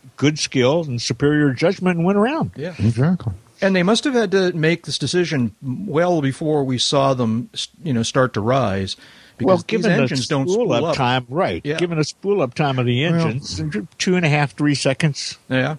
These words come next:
Speaker 2: Jeb, what do you think?
Speaker 3: Yeah. Um, I think Dave hit it early on when he said, when he talked about a gust. I think they did get a gust. Uh, it, just as they're about to try to kick out the crab, um, there was a gust or something like that.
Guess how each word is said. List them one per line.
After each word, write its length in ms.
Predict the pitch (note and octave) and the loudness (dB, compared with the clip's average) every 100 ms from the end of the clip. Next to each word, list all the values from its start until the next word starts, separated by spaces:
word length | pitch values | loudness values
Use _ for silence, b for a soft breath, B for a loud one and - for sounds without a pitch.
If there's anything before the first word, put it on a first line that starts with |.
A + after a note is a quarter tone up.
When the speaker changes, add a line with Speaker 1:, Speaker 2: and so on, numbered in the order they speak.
| - | -2
Speaker 2:
Jeb, 200 | C#3+ D3 | 0 0
what 60 | |
do 60 | D3 | -4
you 40 | C3+ | -6
think? 240 | A2 A2 _ _ - | -8 -10 _ _ -8
Speaker 3:
Yeah. 1040 | D#3+ D#3+ D#3 D3 D3 C3 G#2 F#2 - - - - | -2 0 0 2 4 4 4 2 -2 -6 -6 0
Um, 440 | D3 C#3 C3+ C3 - | 2 4 4 2 2
I 160 | E3+ | 2
think 180 | F#3 C3+ | 2 2
Dave 240 | C3+ C#3+ | 2 2
hit 140 | C#3 B2 | 2 2
it 180 | G#2+ - - | 0 -4 -2
early 320 | C3 B2+ A2+ | 2 4 4
on 240 | A2 G#2+ G#2+ | 4 4 4
when 120 | G#2+ | 2
he 80 | G#2 | 2
said, 160 | - | 2
when 100 | G#2 | 2
he 100 | G#2+ F#2+ - | 2 0 -2
talked 240 | A#2+ A2+ | -2 0
about 160 | A2 F#2 | 0 0
a 40 | |
gust. 420 | F2+ G2+ F2+ - | 0 0 0 0
I 60 | G#2 | 2
think 180 | A2 G#2 | 2 0
they 120 | G2+ | 0
did 240 | F#2 G#2+ | 2 0
get 140 | G2+ G2+ | 0 0
a 60 | |
gust. 440 | F#2 F#2+ F#2 - - B B B B B - | 0 0 0 -4 -10 B B B B B -2
Uh, 300 | G2 F#2+ F#2+ | 2 2 2
it, 240 | G2 G2 A2+ | 0 -2 0
just 280 | B2+ D#3 D3 | 0 2 2
as 80 | |
they're 160 | B2+ B2+ | 2 2
about 280 | A2+ B2+ A#2+ | 2 0 -2
to 60 | |
try 180 | - B2 | -2 0
to 80 | G#2+ | 0
kick 260 | G#2+ A#2+ A#2 | 0 0 0
out 180 | A2 G#2+ | -2 -4
the 60 | |
crab, 440 | - A2+ A#2 A#2+ A2+ B B B B B - | -2 0 2 0 -2 B B B B B -4
um, 580 | G#2+ G2+ G2 F#2+ F#2+ F#2 - - | 0 2 2 0 -2 -10 -18 -12
there 200 | B2 A2 | -2 2
was 120 | G#2 | 2
a 60 | F2+ | 0
gust 340 | F#2 A2+ A#2 A2+ | 0 0 0 0
or 20 | |
something 280 | - A2+ A2+ | 0 2 2
like 200 | A2 G#2+ | 0 0
that. 320 | A2+ A2+ | 0 0